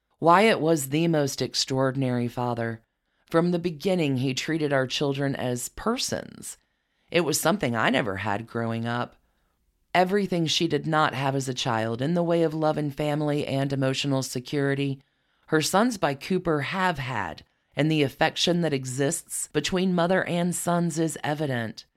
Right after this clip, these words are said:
Carter is a sophomore at Princeton, and Anderson will graduate from the Dalton School in June. Last summer, Anderson worked as a waiter at Mortimer's."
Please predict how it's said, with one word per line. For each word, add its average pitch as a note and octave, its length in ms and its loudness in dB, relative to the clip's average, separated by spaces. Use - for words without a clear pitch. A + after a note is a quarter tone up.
Carter E3 520 2
is D#3 160 2
a D#3+ 80 2
sophomore C#3 560 2
at - 80 -2
Princeton, C#3+ 720 -2
and - 200 -2
Anderson D#3 580 0
will C#3 140 0
graduate C3+ 640 0
from D#3+ 180 -4
the D#3 120 -2
Dalton D#3 480 -2
School B2 440 -2
in C#3 120 0
June. C3 540 -2
Last B2+ 340 -2
summer, E3 480 2
Anderson F#3 540 2
worked F3+ 240 2
as G3+ 140 2
a G#3+ 60 4
waiter G3+ 440 2
at B2 100 2
Mortimer's." A#2+ 760 -4